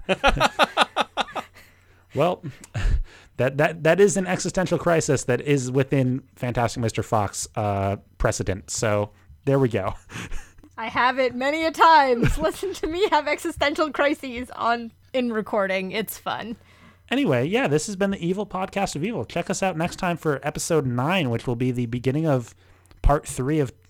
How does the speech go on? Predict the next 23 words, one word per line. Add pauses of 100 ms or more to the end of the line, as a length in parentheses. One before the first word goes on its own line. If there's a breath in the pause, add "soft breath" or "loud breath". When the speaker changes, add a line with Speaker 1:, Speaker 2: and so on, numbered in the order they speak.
(140)
Speaker 2:
Doctor
Horrible's
Sing-Along
blog. (540 soft breath)
Until
then,
uh,
I've
been
Tyler
Boudreau,
the
podcast
king
of
Chicago. (500 loud breath)
Speaker 1:
I've
been
Chandra,
Queen
of
the
Night.